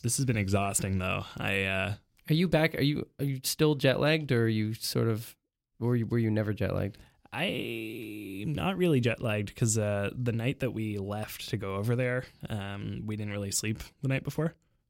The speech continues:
Speaker 1: Um, and then the night that we came back, we didn't sleep the night before. So I'm not, I didn't get any jet lag. I'm just, r-, like, normal tired from losing a night of sleep.
Speaker 2: So you, you lost two nights of sleep,
Speaker 1: Yeah.
Speaker 2: but they were at normal times.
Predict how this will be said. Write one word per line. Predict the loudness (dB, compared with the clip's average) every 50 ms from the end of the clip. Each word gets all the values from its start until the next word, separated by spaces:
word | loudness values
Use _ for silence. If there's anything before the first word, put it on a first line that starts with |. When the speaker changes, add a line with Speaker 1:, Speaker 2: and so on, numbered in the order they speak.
| _ _ _ _ -12 -10 -8
Speaker 1:
Um, | -6 -6 -6 -8 -8 -6 -6 -6 -8 -8 -6
and | -6 -4 -4
then | -4 -2
the | -2
night | -2 -2 -2 -4
that | -4
we | -4 -4
came | -2 -2 -2 -2
back, | -2 -2 -4 -4 -4
we | -6
didn't | -4 -4 -4
sleep | -4 -4 -4 -4
the | -8 -8
night | -8 -8 -8
before. | -8 -10 -8 -10 -10 -12 -14 _ _ _ _ _ _ _ -4
So | 0 2 4 4
I'm | 6 6
not, | 4 4 2 0 -2 0
I | 0
didn't | 2 4 4 4
get | 2 2 4
any | 4 4 4
jet | 4 2 0 0 0
lag. | -2 -4 -4 -4 -6 -6 -4 -2
I'm | 0 0
just, | 0 -2 -4 -6 _ _ _ -8 -6
r-, | -6 -6 _ _ _ -4
like, | -4 -2 0 2
normal | 2 2 4 4 4 4
tired | 4 4 2 2 2 0 0 -2
from | -2 -2 -2 -2 -2 -4 -4 -6 -10 -14 -16 -14 -8 -2
losing | 0 0 2 2 0 0 -2
a | -2 -2
night | -2 -2 -2 -2
of | -2 -2
sleep. | -2 -2 -2 -4 -10 -18 _ _
Speaker 2:
So | 2 2
you, | 4 4 4 2 2 2 2
you | 2 4 4
lost | 4 4 4 2 0 -2 -4
two | 0 2 2
nights | 4 2 0 0 -4
of | -8
sleep, | -6 -2 0 0 0 0 0 -2 -2 -2 -4 -8 -18 _ _ _ _ -2
Speaker 1:
Yeah. | -2 0 0 -2 -2 -2 -4 -2 0 2
Speaker 2:
but | 2 2 2 0 -2 -6 -4 2
they | 4 4 4
were | 6 4 4
at | 2 2 2
normal | 0 0 0 2 0 -2
times. | 0 0 0 2 2 2 2 0 0 -2 0 0